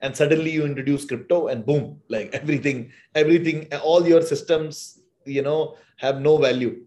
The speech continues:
no, you know, kind of control and all that. So they will keep doing this stuff until they figure out the, the model that they need to interact with the crypto. But, uh, I think one big problem that governments will need to understand, and I think in, in,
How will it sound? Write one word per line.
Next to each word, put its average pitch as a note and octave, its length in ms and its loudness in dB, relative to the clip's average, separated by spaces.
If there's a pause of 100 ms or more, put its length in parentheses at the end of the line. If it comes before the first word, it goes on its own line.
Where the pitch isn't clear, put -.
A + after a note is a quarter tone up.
(100)
no, C3 880 0
you B2 120 -6
know, A#2+ 140 -6
kind A#2 180 -6
of A#2 140 -6
control A#2 420 -6
and A#2 100 -6
all A2+ 140 -6
that. A#2 200 -4
So D3+ 260 0 (260)
they D#3 160 4
will G3+ 220 2
keep G#3 260 -4
doing F#3+ 240 0
this F#3 160 0
stuff - 400 -2 (220)
until D#3 400 -2
they E3+ 120 2
figure D#3+ 300 0
out D#3 280 2
the, D3+ 340 4
the C#3 80 2
model C3+ 420 -4
that C3 220 0
they C3+ 100 -2
need C3 240 -12
to C#3+ 100 -6
interact B2 400 -6
with A#2+ 260 -12
the B2+ 320 -2
crypto. - 420 -14 (320)
But, D3 420 2
uh, C#3 520 4 (180)
I C3+ 140 0
think F3+ 340 -4 (360)
one E3 340 -2
big F3+ 200 -4
problem E3+ 600 2
that D3+ 200 2
governments D3+ 460 0
will D3+ 200 0
need F3 400 -4
to F3 100 2
understand, D#3+ 440 -2
and D#3+ 120 -4
I C#3+ 80 0
think E3+ 220 -4
in, D3 240 -10
in, C#3+ 200 -6